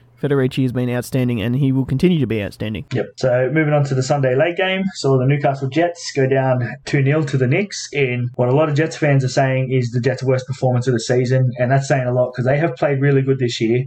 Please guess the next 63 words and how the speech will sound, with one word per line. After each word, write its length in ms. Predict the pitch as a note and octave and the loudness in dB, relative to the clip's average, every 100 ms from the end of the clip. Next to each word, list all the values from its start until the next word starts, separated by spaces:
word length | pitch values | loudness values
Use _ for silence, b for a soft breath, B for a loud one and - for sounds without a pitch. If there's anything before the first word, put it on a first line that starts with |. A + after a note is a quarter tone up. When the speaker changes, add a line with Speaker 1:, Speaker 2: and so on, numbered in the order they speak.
| - | 0
Speaker 2:
but 240 | A#2 B2+ | -2 0
this 220 | D3 C#3 | 2 2
loss 460 | C#3 C#3+ C#3 - - | 4 2 2 -4 -6
was 160 | B2 A#2 | -4 0
definitely 440 | C3+ B2 B2 A#2 | 0 0 0 0
a 60 | A2+ | 2
really 220 | A#2 A2+ | 2 2
poor 160 | A2+ A#2 | 0 -2
performance. 520 | A2 A2+ G#2+ G#2+ - | -4 -2 0 0 0
They 160 | G#2+ | 0
really 260 | G#2+ B2 A#2 | 2 2 2
had 160 | A2+ A2+ | 0 2
nothing 280 | C3+ C3+ | 2 4
going 220 | C3+ B2 A#2+ | 2 2 0
forward. 420 | - B2 B2 A2+ | 0 0 0 0
They 100 | A#2 | 0
didn't 180 | C#3 C#3+ | 0 0
look 120 | C#3 | -2
creative 340 | C#3 C3 B2 | 0 0 0
at 80 | A#2 | 0
all. 300 | A#2 A#2 A#2 | 0 0 0
Knicks 200 | C3+ C#3 | -2 -2
got 160 | - C#3 | 0 0
lucky 200 | D3 C#3+ | 0 0
on 120 | D#3 | -2
the 40 | D3 | -2
first 320 | C#3+ C#3 C3+ | 0 0 2
goal 220 | D3 C3+ | 2 2
with 100 | C3 | 0
the 80 | C3 | -2
deflection 540 | B2 - C3 - C3+ | -4 -2 -2 0 -2
for 140 | A#2+ A#2 | 0 0
Ball 240 | B2+ C3 | 2 2
to 80 | B2+ | 0
score. 480 | A#2+ C#3+ C3 B2+ B2+ | -2 0 2 0 -2
Second 380 | - - E3+ D3+ | -4 -2 -2 0
goal 240 | C#3 D3 C#3+ | 0 2 2
was 120 | C3 | 0
just 160 | C3 | 0
really 200 | D3 C#3 | 2 2
poor 260 | C3+ C#3+ C#3 | 2 2 2
marking, 380 | C3+ C3 C3+ B2+ | 2 2 0 0
not 160 | C3 | 0
really 200 | C3 B2+ | 2 0
picking 260 | B2 C3+ C#3 | 2 0 2
him 100 | B2+ | 2
up 160 | B2+ B2 | 2 0
as 80 | |
he 60 | A#2+ | 0
came 220 | B2+ B2 | 0 0
through 160 | B2 C3 | 0 0
the 60 | |
middle, 260 | A#2 A#2+ A#2+ | 2 2 2
just 200 | A#2+ A#2+ | 0 0
didn't 140 | C3+ B2+ | 2 2
even 180 | A#2 | 0
try 240 | A2 C3 A#2+ | -2 0 0
to 60 | |
put 160 | B2 - | -2 -4
a 40 | |
pressure 380 | - A#2+ A2+ A#2+ | -4 -4 -2 -2
on 60 | A2 | 0
him. 240 | A2+ A#2+ | 0 -2